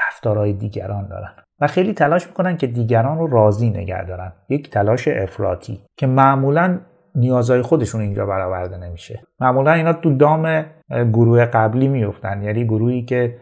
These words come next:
محدودیت‌های مختل داره و به سادگی می‌تونه این گروه رو مورد استثمار قرار بده.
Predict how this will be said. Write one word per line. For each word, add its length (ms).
محدودیت‌های 680
مختل 520
داره 380
و 80
به 80
سادگی 420
می‌تونه 320
این 260
گروه 340
رو 300
مورد 320
استثمار 640
قرار 360
بده. 200